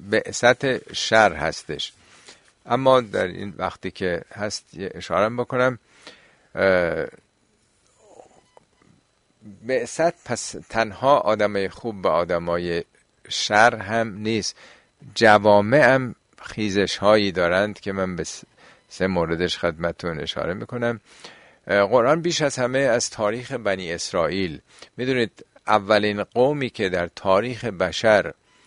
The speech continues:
یک نوع رهبری معنوی دینی داشت، قوم بنی اسرائیل بود. یعنی قبل از حضرت موسی هیچ پیامبری، اه، در واقع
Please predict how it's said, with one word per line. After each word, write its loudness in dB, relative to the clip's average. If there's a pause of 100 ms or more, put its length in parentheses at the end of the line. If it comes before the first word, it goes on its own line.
(440)
یک -4
نوع -2
رهبری 0 (300)
معنوی -2
دینی -8
داشت، -2
قوم 0
بنی -4
اسرائیل -6
بود. -8
یعنی -4 (380)
قبل 4
از -2
حضرت -2
موسی -6
هیچ -4
پیامبری، 0 (720)
اه، 0
در -6
واقع 0